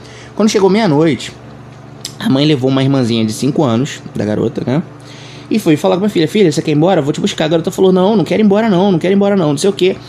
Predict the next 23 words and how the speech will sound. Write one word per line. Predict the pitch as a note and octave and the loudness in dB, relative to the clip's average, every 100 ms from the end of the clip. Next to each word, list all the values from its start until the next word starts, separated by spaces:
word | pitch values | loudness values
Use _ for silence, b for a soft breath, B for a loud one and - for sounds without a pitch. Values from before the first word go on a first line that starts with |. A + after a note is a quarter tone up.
| B B - | B B -4
E | |
acabou | E4+ F#3+ F#3 | 0 2 4
que | |
a | G#3+ | 4
menina | G#3+ D3 C#3 | 4 2 2
pequenininha | C#3 C#3+ C#3 C3+ B2 | 0 0 2 2 2
de | A#2+ | 0
cinco | A#2+ B2+ B2 | 0 -2 0
anos | B2 F3+ C#3 | 0 2 2
viu | C#3 G3+ | 2 2
que | G#3 | 2
a | G3+ | -2
prima | - F3+ A3 A3 | -2 0 2 2
da | D#3+ | 0
minha | C3+ A#2+ | 0 0
noiva | A#2 A#2+ G#2 | 0 0 -2
tava | G2+ D#2+ C#3 | -6 -4 0
lá, | D#3 C#3+ - - - - | 0 -2 -6 -16 -18 -12
que | - | -8
também | - A2+ F2+ | -2 -2 -2
tem | G#2+ | -4
cinco | G#2+ A2 C3 | -2 -2 0
anos, | F3 D3+ G2 - | 2 2 0 -6